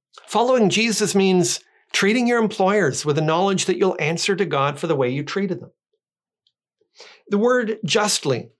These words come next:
is usually translated righteous. We're to keep one eye on God and his will as we relate to those whom we manage.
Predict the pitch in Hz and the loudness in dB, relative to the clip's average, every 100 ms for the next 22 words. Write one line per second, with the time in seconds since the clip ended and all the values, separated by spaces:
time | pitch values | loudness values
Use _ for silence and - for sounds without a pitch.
0 | _ _ _ - - 165 220 226 262 - | _ _ _ -8 -2 0 0 0 -2 0
1 | 190 175 175 175 165 151 - - 131 127 | 0 0 2 2 2 0 -4 -6 -4 -2
2 | - 113 - - - _ _ _ _ _ | -4 -6 -8 -10 -10 _ _ _ _ _
3 | _ _ - 220 233 233 190 156 180 240 | _ _ -2 0 2 0 -2 0 0 2
4 | 214 208 170 151 143 185 202 196 147 135 | 0 0 0 0 0 0 2 0 0 0
5 | 127 190 202 196 180 - - - 143 147 | 0 0 2 2 0 -4 -14 -6 -2 0
6 | 139 143 170 185 - 147 147 147 143 135 | 2 2 2 0 -4 0 4 4 2 -2
7 | 123 120 113 98 - - | -2 -2 -2 -4 -10 -16